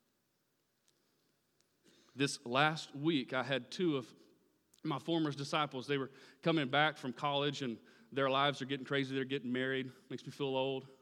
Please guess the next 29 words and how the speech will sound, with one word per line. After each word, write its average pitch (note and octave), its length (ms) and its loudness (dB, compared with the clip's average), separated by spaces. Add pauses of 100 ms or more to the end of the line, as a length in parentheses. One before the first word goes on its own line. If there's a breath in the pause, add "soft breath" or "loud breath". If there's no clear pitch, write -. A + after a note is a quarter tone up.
(880 soft breath)
But D3+ 100 0
they D3 120 6
called D#3 300 4
me D3 60 0
and C3+ 80 -2
said, D3+ 140 -4
"Hey, E3 120 2
we E3+ 120 2
wanna, D3+ 280 2
we F3 140 -2
wanna E3 160 2
eat D3 160 -2
dinner C#3+ 240 2
with A#2+ 180 -4
you." A2 100 -2
I - 300 -20
said, - 280 -14
"Absolutely." C#3 680 -2 (600 soft breath)
Haven't G3 180 -6
seen G3+ 180 0
them F3 120 2
in D3 60 0
almost D#3 280 -4
three E3+ 180 0
years. C#3 460 -2 (1800 soft breath)
Had D#3+ 180 2
dinner F3+ 260 6
with F3 160 2
them, F3 240 0